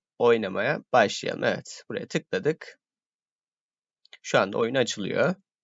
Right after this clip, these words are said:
Kısa bir süre oyunun açılmasını bekliyoruz. Evet, gördüğünüz gibi, e, League of Legends'ın burada simgesi geldi. "Yükleniyor." diyor. Evet, bunu kısa bir şekilde bekliyoruz.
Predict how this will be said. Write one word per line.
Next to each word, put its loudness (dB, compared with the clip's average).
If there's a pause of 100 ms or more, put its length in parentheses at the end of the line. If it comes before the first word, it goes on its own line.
(160)
Kısa 2
bir -6
süre -4
oyunun 0
açılmasını -2
bekliyoruz. -2 (1700)
Evet, -2
gördüğünüz 4
gibi, -2 (180)
e, 2 (720)
League -4
of -8
Legends'ın -6 (480)
burada 2 (120)
simgesi -4
geldi. -6
"Yükleniyor." 2
diyor. -2
Evet, -4
bunu -10
kısa 0
bir -8
şekilde -10
bekliyoruz. -6